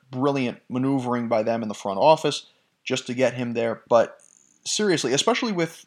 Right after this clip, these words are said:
you know, Luis Gonzalez and his alleged, uh, ster-, actually, uh, I believe proven steroid use,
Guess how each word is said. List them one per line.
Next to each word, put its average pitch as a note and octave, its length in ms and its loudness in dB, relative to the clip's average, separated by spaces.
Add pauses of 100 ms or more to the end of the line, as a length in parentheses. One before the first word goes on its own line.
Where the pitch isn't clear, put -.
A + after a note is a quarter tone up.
(140)
you - 80 -10
know, A#2 80 -4
Luis C#3 280 0
Gonzalez C3+ 920 2 (840)
and A2 180 -4
his B2 640 -4 (500)
alleged, B2 680 0 (220)
uh, - 140 -10
ster-, - 260 4
actually, A2+ 400 2
uh, D2+ 120 -6 (420)
I - 40 -12
believe A2 300 -10
proven E3+ 300 0
steroid A#2+ 500 2
use, A2 300 -6